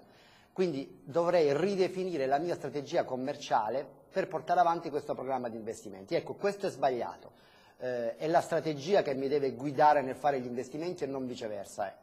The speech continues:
Quindi il business plan mi obbliga in qualche modo a fare questo controllo, che il programma di investimento ha un'impostazione strategica che rispetta la mission di fondo della mia azienda.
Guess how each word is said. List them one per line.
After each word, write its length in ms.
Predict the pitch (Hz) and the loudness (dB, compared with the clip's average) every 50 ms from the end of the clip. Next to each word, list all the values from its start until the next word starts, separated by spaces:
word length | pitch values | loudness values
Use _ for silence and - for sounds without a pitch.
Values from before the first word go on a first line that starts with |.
| _ _ | _ _
Quindi 400 | - 147 135 131 131 135 135 - - | -10 -8 -6 -6 -6 -8 -8 -10 -10
il 200 | 143 139 151 147 | -10 -8 -8 -8
business 400 | 139 131 156 175 170 180 170 175 | -10 -8 -4 -2 -2 -2 -2 -2
plan 280 | 185 208 214 208 196 170 147 | 0 0 0 0 -2 -4 -4
mi 180 | 156 165 165 170 | -4 -2 0 2
obbliga 720 | 175 190 202 180 170 175 202 202 196 185 196 180 170 - - | 4 4 2 2 0 -2 -4 -2 2 2 2 2 2 -2 -10
in 160 | 139 127 - | -12 -6 -2
qualche 280 | 147 143 139 147 160 156 | -2 -2 -2 -2 -4 -6
modo 400 | 160 175 190 202 196 208 196 - - - - - | -4 -2 -2 0 0 -2 -4 -6 -10 -12 -6 -6
a 80 | 151 | -6
fare 260 | - - 196 185 170 | 0 2 2 2 4
questo 240 | - 156 - - 139 | 0 -2 -6 -6 -8
controllo, 560 | - 131 120 110 - 113 107 92 98 95 101 | -6 -6 -6 -6 -6 -6 -6 -6 -6 -8 -8
che 80 | 98 156 | -6 -6
il 120 | 147 135 | -4 -4
programma 360 | - 135 147 160 175 165 160 139 | -6 -6 -2 -2 0 0 0 -2
di 80 | 127 | -2
investimento 720 | 127 123 143 139 - - 160 175 185 196 196 190 175 - - | -4 -4 -6 -8 -6 -8 -8 -6 -6 -6 -6 -6 -6 -4 -2
ha 100 | 175 170 | -2 -2
un'impostazione 760 | 160 151 143 123 117 151 - - - 139 - - 175 156 123 | 0 -2 -4 -6 -6 -8 -8 -8 -10 -12 -10 -10 -8 -8 -8
strategica 720 | - - 143 139 - 175 175 175 - 180 170 180 170 - - - - - - - _ _ | -6 -6 -6 -4 -2 -4 -4 -4 -8 -6 -4 -4 -4 -4 -6 -14 -20 -20 -20 -20 _ _
che 120 | - 160 143 | 0 0 0
rispetta 1080 | 131 147 175 180 - - - - 202 202 202 196 202 - - 196 190 185 - - - - - - - - | 2 2 0 0 0 -4 -2 2 4 4 4 2 0 2 4 6 6 6 4 -2 -12 -18 -20 -20 -12 -2
la 160 | 131 135 139 | 0 2 2
mission 580 | 147 180 190 185 - - - 180 180 175 180 156 | 2 2 0 0 -2 -4 -2 -2 -2 -2 -2 -4
di 100 | 135 135 | -8 -8
fondo 380 | - - 151 156 156 156 147 | -2 0 0 0 2 0 -2
della 220 | 139 131 127 123 120 | 0 0 0 0 0
mia 180 | 117 113 113 | 0 -2 -4
azienda. 540 | 104 95 87 98 95 95 92 - - - - | -6 -6 -8 -12 -14 -14 -14 -16 -18 -20 -20